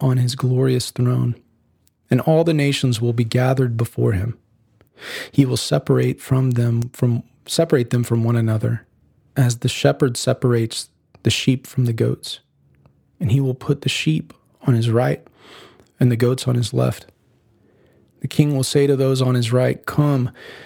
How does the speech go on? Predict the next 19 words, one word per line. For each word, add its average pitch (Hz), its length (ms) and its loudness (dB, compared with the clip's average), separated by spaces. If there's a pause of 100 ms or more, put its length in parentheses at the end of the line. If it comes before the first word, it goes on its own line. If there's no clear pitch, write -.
(360)
you 143 180 4
who 139 220 2
are 120 80 2
blessed 123 480 2
of 117 180 0
my 120 160 0
Father, 120 640 -2 (800)
inherit 151 560 0
the - 80 0
kingdom 143 420 0
prepared 135 540 -2
for 139 160 0
you 139 200 0
from 127 260 -2
the 117 60 0
foundation 120 640 0
of 120 120 -2
the 117 80 0
world. 127 420 -2